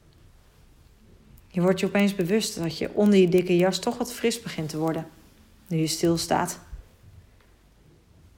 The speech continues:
En je kijkt nog eenmaal naar de prachtige glinstering op het meer. En dan valt je blik op het pad en je volgt het. Terug naar waar je begonnen was met je bomendans.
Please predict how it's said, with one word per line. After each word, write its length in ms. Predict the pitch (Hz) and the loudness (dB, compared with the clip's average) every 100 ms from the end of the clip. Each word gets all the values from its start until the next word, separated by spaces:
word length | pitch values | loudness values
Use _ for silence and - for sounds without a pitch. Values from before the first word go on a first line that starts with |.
| _ _ _ _ _ - | _ _ _ _ _ -8
En 100 | 156 | -4
je 80 | 151 | -2
kijkt 240 | 165 165 | 0 0
nog 160 | 170 - | -2 0
eenmaal 420 | 170 185 180 185 | 2 4 4 4
naar 160 | 185 | 2
de 80 | 170 | 0
prachtige 560 | 170 196 208 - 180 170 | -2 -2 -2 -4 -8 -6
glinstering 680 | - 185 190 - 165 175 170 | -2 2 2 0 -2 0 0
op 100 | 165 | 0
het 120 | 160 | -2
meer. 380 | 165 160 160 160 - - - - - - - - - - - - - - - | 0 0 -2 -8 -16 -20 -20 -20 -20 -20 -20 -20 -20 -20 -20 -20 -20 -20 -12
En 80 | - | -4
dan 160 | 160 170 | 0 0
valt 280 | 170 170 | 0 0
je 80 | 170 | 0
blik 280 | 160 175 190 | 2 2 2
op 80 | 180 | -2
het 200 | 160 - | -6 2
pad 340 | 196 196 - - - - | 2 2 -6 -14 -20 -6
en 120 | 160 | -2
je 100 | 156 | -2
volgt 400 | 156 165 160 - | 2 2 2 -2
het. 260 | 160 - - - - - - - - | -8 -8 -16 -20 -20 -20 -20 -20 -12
Terug 300 | - 202 - | -2 -2 2
naar 120 | 180 | 0
waar 200 | 165 165 | 2 2
je 60 | 165 | 0
begonnen 440 | 165 - 190 196 | 0 0 2 4
was 220 | 190 190 | 4 2
met 180 | 185 180 | -2 -2
je 80 | 175 | 0
bomendans. 840 | 170 170 170 156 151 156 - - | 2 4 2 0 -4 -6 -12 -16